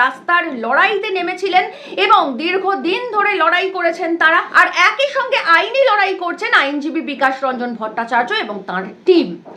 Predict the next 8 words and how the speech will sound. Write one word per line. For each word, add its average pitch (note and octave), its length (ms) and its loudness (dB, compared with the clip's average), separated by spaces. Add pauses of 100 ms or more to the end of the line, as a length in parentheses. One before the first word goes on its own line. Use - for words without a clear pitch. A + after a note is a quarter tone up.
(300)
আর - 80 6 (120)
এই G#4 60 4 (120)
দুইয়ের G#4+ 400 -2 (140)
লড়াইতে D#4+ 500 2 (240)
এই E4+ 80 0 (100)
মুহূর্তে G4+ 320 -4 (120)
দাঁড়িয়ে E4+ 300 0 (400)
হাইকোর্ট F#4+ 460 -2